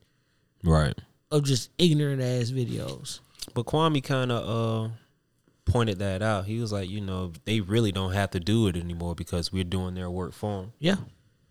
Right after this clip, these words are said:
Speaker 1: That's all it
Speaker 2: Absolutely.
Speaker 1: is, man.
Speaker 2: Absolutely,
Speaker 1: They'll
Speaker 2: man.
Speaker 1: highlight it, exploit it, and shh.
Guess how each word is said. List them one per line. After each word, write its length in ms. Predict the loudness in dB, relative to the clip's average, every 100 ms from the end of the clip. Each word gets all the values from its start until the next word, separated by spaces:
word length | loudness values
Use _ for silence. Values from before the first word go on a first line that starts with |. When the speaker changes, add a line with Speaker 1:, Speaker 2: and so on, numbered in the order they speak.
| _ _ _ _
Speaker 1:
That's 300 | 4 6 8
all 220 | 8 8
it 40 | 6
Speaker 2:
Absolutely. 180 | 4 4
Speaker 1:
is, 160 | 2
man. 280 | 2 0 -2 -6 _ -6
Speaker 2:
Absolutely, 680 | -4 -2 0 2 2 0 0
Speaker 1:
They'll 140 | 2
Speaker 2:
man. 40 | 4
Speaker 1:
highlight 400 | 4 6 4 4
it, 140 | 2
exploit 440 | 0 0 2 2 2
it, 180 | -2 -6 _ -14
and 220 | -12 -2 4
shh. 320 | 6 4